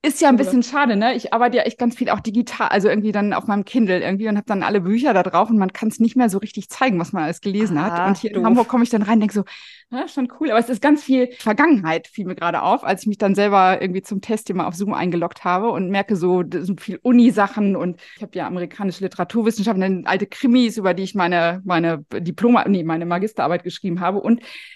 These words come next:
Speaker 1: was mir einfällt und was so rausfällt, ist so Momo. Das ist ein Buch, was ich aber sehr, sehr liebe, was ich ganz lange nicht mehr,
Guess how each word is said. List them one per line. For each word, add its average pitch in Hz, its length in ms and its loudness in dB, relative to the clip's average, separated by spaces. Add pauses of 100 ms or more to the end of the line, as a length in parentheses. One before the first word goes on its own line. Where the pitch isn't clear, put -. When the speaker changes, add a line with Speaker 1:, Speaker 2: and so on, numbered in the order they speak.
Speaker 1:
was 220 160 0
mir 214 180 2
einfällt 226 540 0
und 202 100 2
was 196 140 -2
so 208 80 -2
rausfällt, 185 680 0
ist - 120 -4
so 196 120 2
Momo. 185 600 6 (300)
Das 214 160 -4
ist 202 140 -6
ein 190 80 -6
Buch, 220 280 -6
was - 120 -2
ich - 80 -14
aber 196 140 0
sehr, 233 180 2
sehr 240 100 4
liebe, 214 220 0
was 196 160 -4
ich - 60 -16
ganz 220 200 -4
lange 214 200 -2
nicht 196 160 -6
mehr, 190 280 0